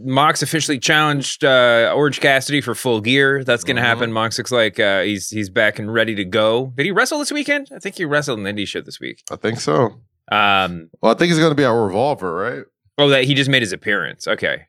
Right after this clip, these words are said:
Speaker 2: Gotcha, gotcha.
Speaker 1: Um, yeah, but, you know, overall, pretty good show. What made you happier, though?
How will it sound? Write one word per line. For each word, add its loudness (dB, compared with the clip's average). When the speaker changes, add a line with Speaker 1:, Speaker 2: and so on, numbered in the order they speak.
Speaker 2:
Gotcha, -20
gotcha. -20
Speaker 1:
Um, 2
yeah, 2
but, 4
you 4
know, 4
overall, 4
pretty 0
good 0
show. 4
What 4
made 2
you 2
happier, 0
though? -12